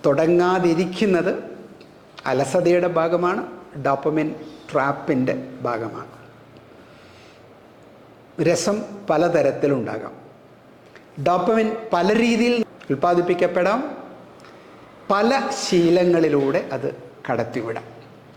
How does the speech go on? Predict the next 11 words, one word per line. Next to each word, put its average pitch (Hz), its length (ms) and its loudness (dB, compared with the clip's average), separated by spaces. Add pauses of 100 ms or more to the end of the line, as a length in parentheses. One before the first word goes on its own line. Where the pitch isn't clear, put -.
(140)
ചിലർക്ക് 147 380 0 (140)
ചില 147 100 2 (340)
ഭക്ഷണങ്ങൾ, 135 560 -2 (1700)
അത് 208 140 4 (1300)
ഒരിക്കൽ 240 340 2 (220)
ശീലിച്ചു, 226 440 2 (220)
ഒരു 170 120 4 (220)
സന്തോഷമുണ്ടായി, 147 840 2 (300)
തലച്ചോറിൽ 147 580 2 (280)
ഡോപ്പമിൻ 147 480 2 (220)
ഒരു 151 140 4